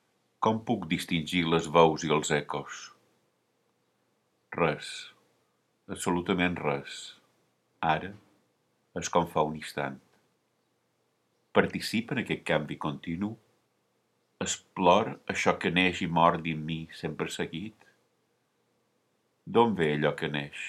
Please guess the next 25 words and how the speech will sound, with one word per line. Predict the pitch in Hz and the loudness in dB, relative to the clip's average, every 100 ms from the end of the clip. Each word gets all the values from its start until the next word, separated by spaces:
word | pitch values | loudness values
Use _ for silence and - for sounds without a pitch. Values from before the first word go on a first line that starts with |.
| - - _ _ _ _ _ _ _ _ _ | -14 -20 _ _ _ _ _ _ _ _ _
Cap | 92 95 110 | -4 -2 0
on | 110 104 | 0 0
va | 82 71 | -2 -2
allò | 71 76 | -2 -4
que | - | -4
mor? | 73 69 71 - _ _ _ _ _ _ _ _ _ _ _ _ _ _ _ - | -4 -4 -4 -8 _ _ _ _ _ _ _ _ _ _ _ _ _ _ _ -12
Sé | - 117 107 | -4 0 0
viure | 92 95 101 123 104 | 0 0 0 0 0
i | 82 | 4
veure, | 82 85 90 113 131 _ _ _ _ _ _ | 4 4 2 -6 -10 _ _ _ _ _ _
sentir | - 95 85 76 98 98 | -2 0 0 0 0 0
i | 95 | 0
saber | - 85 90 90 | 0 2 2 2
aquest | 87 87 - 92 | 0 -6 -6 -8
espai | - 90 87 87 | -4 0 2 0
entre | 82 85 | -4 -2
la | 80 | -2
mort | 78 87 87 | 0 0 0
d'alguna | 82 80 80 78 | -2 -4 -4 -4
cosa | 85 87 - 78 - _ _ _ - | -2 -2 -2 -8 -10 _ _ _ -8
i | 90 | -4
el | 82 | -2
naixement | 78 - 82 80 | -4 -4 -4 -4
d'una | 78 71 | -4 -2
altra? | 76 76 98 | -2 -4 -10